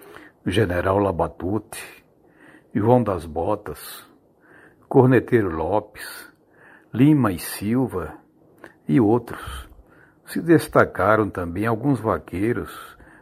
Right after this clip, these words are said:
do município de Pirá, chamado os Encorados, que tiveram relevância nas batalhas.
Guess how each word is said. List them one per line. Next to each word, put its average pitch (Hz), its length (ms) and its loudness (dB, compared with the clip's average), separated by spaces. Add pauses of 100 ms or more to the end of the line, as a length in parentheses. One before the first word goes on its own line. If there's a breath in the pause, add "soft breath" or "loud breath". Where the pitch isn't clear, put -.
(120)
do 147 140 2
município 117 600 0
de 120 140 -6
Pirá, 113 540 -2 (560 soft breath)
chamado 107 840 4
os 123 280 0
Encorados, 92 1000 0 (540)
que - 140 -10
tiveram 92 480 -2
relevância 101 960 0
nas 85 220 -8
batalhas. 87 840 -10